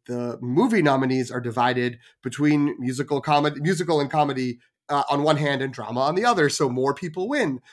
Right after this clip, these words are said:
and more people are nominated. And there were always, like, weird nominations and sometimes weird winners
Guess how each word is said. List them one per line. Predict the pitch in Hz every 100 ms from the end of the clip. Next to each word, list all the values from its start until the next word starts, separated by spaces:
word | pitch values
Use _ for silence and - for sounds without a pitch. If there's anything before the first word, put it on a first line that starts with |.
| _
and | 120
more | 113 131
people | 165 165 214
are |
nominated. | 247 285 214 160 127 113 _ _
And | 120
there | 127
were | 135
always, | 127 139 156 165 165
like, | 143
weird | 127 160 180
nominations | 185 190 208 220 - 143 117
and | 117
sometimes | 113 151 156 151
weird | 202 226
winners | 247 285 160 123